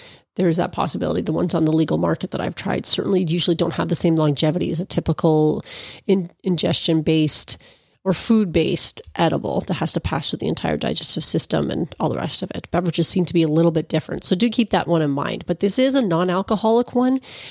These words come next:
requires very few ingredients, but you may have to go out and buy your blackberries, of course. But all you're going to need is your honey,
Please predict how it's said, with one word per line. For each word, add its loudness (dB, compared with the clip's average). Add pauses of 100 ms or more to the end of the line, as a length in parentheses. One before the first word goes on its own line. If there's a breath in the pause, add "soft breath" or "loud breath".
(140)
requires 2
very 4
few 4
ingredients, 2
but -4
you 0
may 2
have -2
to -6
go -2
out -2
and -8
buy -4
your -4
blackberries, -2
of -10
course. 0
But -8
all 4
you're 2
going 2
to 0
need 2 (640 loud breath)
is -4
your 0
honey, 0